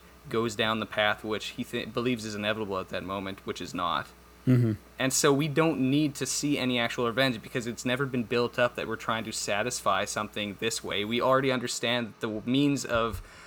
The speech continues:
Speaker 1: of growing beyond that is the other. So, like, the, you know, it's, it's not a conventional s-, revenge movie in the sense of, of wanting to deal out justice, let you enjoy it,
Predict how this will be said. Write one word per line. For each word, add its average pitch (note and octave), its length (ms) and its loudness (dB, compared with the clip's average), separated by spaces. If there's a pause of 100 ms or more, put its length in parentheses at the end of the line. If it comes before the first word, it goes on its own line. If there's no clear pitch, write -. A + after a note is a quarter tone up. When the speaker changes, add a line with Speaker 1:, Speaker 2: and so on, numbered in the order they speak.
(260)
Speaker 1:
of G#2+ 400 2 (560)
growing C3 400 6
beyond A2+ 640 2 (240)
that G2 340 2 (140)
is A#2 180 -4
the C3 120 4
other. G2+ 320 4 (220)
So, D3 160 2
like, C3+ 200 6
the, B2+ 120 -6
you D#3+ 100 -2
know, C3 120 4
it's, C3 220 -2
it's C3+ 180 -4
not C3+ 260 2
a A#2+ 100 2 (140)
conventional A#2+ 640 0
s-, A2 120 -6 (160)
revenge A#2 540 0
movie G#2+ 280 -2
in G#2 100 -4
the G#2+ 60 -4
sense G#2 400 -4
of, F#2+ 460 -2 (380)
of A2 300 0
wanting A2+ 440 2
to G#2+ 500 -4 (420)
deal D3+ 260 4
out B2+ 160 4
justice, A#2+ 580 0
let A2+ 140 2
you A#2 120 -2
enjoy A2+ 460 2
it, G#2+ 260 2